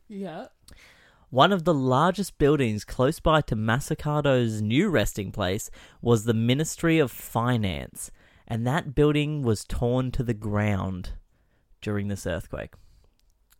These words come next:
Speaker 2: A new ministry, Ministry of Finance building was slated to be built, and what better place to build the new Ministry of Finance than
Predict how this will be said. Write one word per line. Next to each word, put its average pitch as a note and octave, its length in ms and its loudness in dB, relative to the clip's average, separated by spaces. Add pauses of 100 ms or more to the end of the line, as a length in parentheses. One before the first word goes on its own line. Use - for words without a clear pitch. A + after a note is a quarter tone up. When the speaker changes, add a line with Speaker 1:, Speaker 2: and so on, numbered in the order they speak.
(960)
Speaker 2:
A G#2+ 80 -4
new A2+ 240 2
ministry, A#2 520 0 (100)
Ministry G#2+ 440 0
of G2 80 0
Finance G2+ 440 0
building A2 340 0
was G2+ 120 -4
slated G2+ 520 -2
to G#2+ 140 0
be G2 100 -2
built, G2+ 320 -4 (320)
and G#3+ 140 0
what C4 240 2
better B3+ 180 4
place A#3+ 680 0 (360)
to F3+ 80 2
build G3+ 680 2 (560)
the A#2 100 -2
new B2 200 0
Ministry F3+ 400 0
of F#3 100 -4
Finance C3 680 0 (1300)
than C3+ 280 6